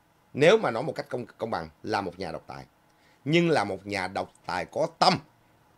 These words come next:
Tức là ông độc tài trong một cái giai đoạn cầm quyền để ổn định thời cuộc quốc gia và sau đó phát triển. Ông không độc tài cho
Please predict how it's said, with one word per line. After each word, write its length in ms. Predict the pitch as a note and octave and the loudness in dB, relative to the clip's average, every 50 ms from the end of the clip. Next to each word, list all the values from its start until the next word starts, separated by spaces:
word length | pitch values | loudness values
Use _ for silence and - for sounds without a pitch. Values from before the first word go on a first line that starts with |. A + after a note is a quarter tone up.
| _ _ _ _ _ _ _ _ _ _ _ | _ _ _ _ _ _ _ _ _ _ _
Tức 120 | - E3+ E3 - | -4 -2 0 0
là 140 | C3 - - | 0 0 0
ông 140 | - B2+ D3+ | -4 -2 2
độc 180 | D3 B2 G#2+ - | 2 2 2 2
tài 260 | - G#2+ G2 F#2+ F#2 E2+ - - - _ _ _ _ _ _ - | 0 2 2 2 2 0 -4 -8 -20 _ _ _ _ _ _ 4
trong 160 | - E3 F3+ | 4 4 4
một 80 | E3 - - | 4 0 -2
cái 120 | D#3+ D#3 | -2 0
giai 140 | C3+ A#2+ A2 | 0 0 0
đoạn 260 | G2 D#2 D2+ E2+ - - | 0 -2 -4 -6 -6 -6
cầm 160 | G2 F#2 F2+ | -6 -6 -6
quyền 200 | D2+ E2+ D#2+ D2 C2 - _ _ _ _ _ _ _ _ _ _ _ _ _ | -4 -6 -6 -6 -8 -12 _ _ _ _ _ _ _ _ _ _ _ _ _
để 220 | - F#2+ F#2 A#2 - - | -4 -2 -2 -2 -2 -4
ổn 260 | - A#2+ A#2+ C3+ E3 | -4 -2 -2 -2 0
định 220 | D#3 G#2+ F#2 F#2+ F#2 | -2 -2 -4 -4 -6
thời 140 | - G#2 F#2 | -6 -6 -8
cuộc 140 | E2 - D2 D#2 | -6 -8 -12 -14
quốc 140 | F#2 - - | -14 -16 -14
gia 120 | - C#2+ C#2 - _ _ _ _ _ _ _ _ _ _ _ _ _ _ _ _ _ _ _ _ - | -16 -16 -16 -18 _ _ _ _ _ _ _ _ _ _ _ _ _ _ _ _ _ _ _ _ -6
và 120 | - F2 | -6 -4
sau 200 | - - C3+ A#2 | -2 0 0 2
đó 140 | G#2+ G#2 A#2 | 2 0 0
phát 180 | - - - | -2 -4 -8
triển. 160 | - D#2+ B1+ - - _ _ _ _ _ _ _ _ _ _ _ _ _ _ _ _ _ _ _ _ _ _ _ _ _ - - | -8 -10 -10 -12 -14 _ _ _ _ _ _ _ _ _ _ _ _ _ _ _ _ _ _ _ _ _ _ _ _ _ -12 -8
Ông 140 | - D3 | -6 -2
không 180 | D#3 - E3 D3 | 0 0 0 0
độc 180 | B2+ G2 - - | 0 -4 -4 -2
tài 160 | - F2+ F#2 | -2 -2 -2
cho 220 | - - C3+ C3 | -2 -2 -2 -2